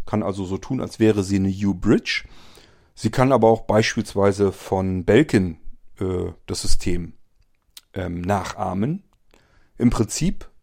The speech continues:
im W lan sagen, "Hallo, ich bin eine Belkin Vimeo oder Vimo oder wie die Dinger heißen, Steckdose." Und die kennt Amazon automatisch. Die beiden arbeiten zusammen und deswegen funktioniert das einfach.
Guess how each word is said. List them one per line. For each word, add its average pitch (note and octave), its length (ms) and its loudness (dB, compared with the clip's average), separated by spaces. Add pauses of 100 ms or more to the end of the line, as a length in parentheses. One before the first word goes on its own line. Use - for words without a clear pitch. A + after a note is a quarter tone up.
(100)
im A2 220 0
W B2+ 120 4
lan C#3+ 200 4
sagen, A2+ 380 4
"Hallo, D3+ 240 4
ich A#2 160 -8
bin C3+ 320 -2
eine A#2 100 2
Belkin A#2 580 0
Vimeo G#2 480 2
oder F2+ 240 -4
Vimo A2 260 2
oder F2+ 200 0
wie F2 60 -8
die E2+ 120 -8
Dinger E2+ 280 -10
heißen, - 400 -14 (320)
Steckdose." E2+ 680 -6 (240)
Und A#2 200 2
die C#3+ 120 0
kennt - 340 0
Amazon F2+ 600 -6
automatisch. A#2+ 840 0
Die G2 100 -8
beiden G2+ 320 -2
arbeiten G#2 320 2
zusammen C3 480 2 (440)
und B2+ 160 -4
deswegen G#2 340 -4
funktioniert A#2+ 560 -6
das - 140 -12
einfach. - 420 -16